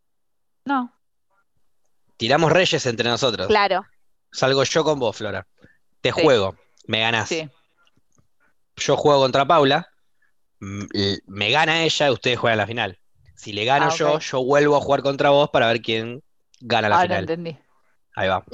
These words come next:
Speaker 1: Pensé que decías que
Speaker 3: Esa
Speaker 1: al
Speaker 3: me
Speaker 1: que había
Speaker 3: ceba.
Speaker 1: ganado de ustedes.
Speaker 2: Sería tener, eh, dos oportunidades. No, en realidad no, porque ahí Paula si pierde tendría una sola oportunidad.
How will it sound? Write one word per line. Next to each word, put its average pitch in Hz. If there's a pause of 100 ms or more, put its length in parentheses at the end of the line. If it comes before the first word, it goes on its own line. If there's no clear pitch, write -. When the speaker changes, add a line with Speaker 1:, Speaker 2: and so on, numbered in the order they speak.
(760)
Speaker 1:
Pensé 185
que 208
decías 196
que 254
Speaker 3:
Esa 359
Speaker 1:
al 330
Speaker 3:
me 302
Speaker 1:
que -
había 214
Speaker 3:
ceba. 175
Speaker 1:
ganado 170
de 160
ustedes. 156 (1300)
Speaker 2:
Sería 180
tener, 170 (720)
eh, 92 (1120)
dos 175
oportunidades. 135
No, 110
en 101
realidad 113
no, 110
porque 101
ahí 120
Paula 147
si -
pierde 139
tendría 113
una 117
sola 123
oportunidad. 107